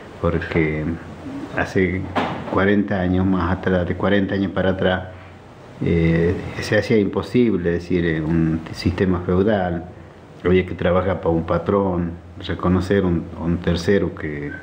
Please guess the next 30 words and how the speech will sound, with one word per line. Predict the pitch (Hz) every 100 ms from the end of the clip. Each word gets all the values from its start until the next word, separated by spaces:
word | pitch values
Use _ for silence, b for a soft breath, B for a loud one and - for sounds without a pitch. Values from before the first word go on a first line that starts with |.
| - 87
que | -
aducía | 80 90 87 104 87
tener | - 90 82
papeles, | 87 85 104 107 95 -
ser | 90
dueño | 85 98 95
de | 87
las | 80 -
tierras, | 104 101 92 98 101 B B B B B -
y | 92
nosotros | 87 95 101 104
estábamos | 95 92 90 87 85 -
trabajando | 87 90 90 104 104 98
y |
viviendo | 85 85 92 92 87
en |
esas | 78 - 87
tierras | 98 95 92 85
de | 78
muchísimo, | 82 87 - 110 - 85 76
de, | 78 - 90
de | 85
cientos | 82 110 110 107
de | 92
años, | 95 101 87
digamos, | 85 82 85 - B B B B B -
de | -
tiempos | 90 107 101 95 98 -
que | 90
no, | 85 82 80 80